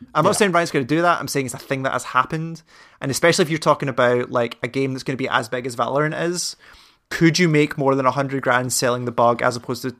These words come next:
Speaker 1: handing it in on the bug bounty? Maybe, maybe.
Speaker 2: Maybe, I don't know.
Speaker 1: Um, th-, yeah, who knows? But there's a chance. So, hundred, a hundred grand sounds like a lot of money.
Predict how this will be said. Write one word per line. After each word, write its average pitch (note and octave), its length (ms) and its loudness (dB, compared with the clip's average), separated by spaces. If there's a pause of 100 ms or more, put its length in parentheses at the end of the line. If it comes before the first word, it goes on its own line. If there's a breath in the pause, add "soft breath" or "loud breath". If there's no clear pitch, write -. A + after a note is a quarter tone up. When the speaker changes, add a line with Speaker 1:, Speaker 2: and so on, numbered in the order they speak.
(360)
Speaker 1:
handing B2+ 320 -2
it B2+ 100 0
in B2+ 80 0
on B2 120 0
the A#2 60 -6
bug A#2+ 160 0
bounty? A#2+ 380 -4 (1120 soft breath)
Maybe, E3 640 2 (340)
maybe. D3 580 0
Speaker 2:
Maybe, C#3 460 2
I C3 120 4
don't A#2 140 -2
know. A2+ 340 -2 (140)
Speaker 1:
Um, B2+ 540 2
th-, A2 260 -10 (320)
yeah, A2 260 -6 (200)
who D3+ 120 -4
knows? B2 380 -4 (160)
But A#2+ 320 2 (200)
there's C3 680 0
a A#2+ 80 -14
chance. - 1000 -2 (100)
So, B2+ 540 0 (800 soft breath)
hundred, D3 360 0 (140)
a C#3 120 0
hundred F3 180 2
grand G3+ 180 0
sounds G3+ 160 0
like G3 100 0
a G3 40 0
lot G3 160 2
of F3+ 60 -4
money. E3 420 0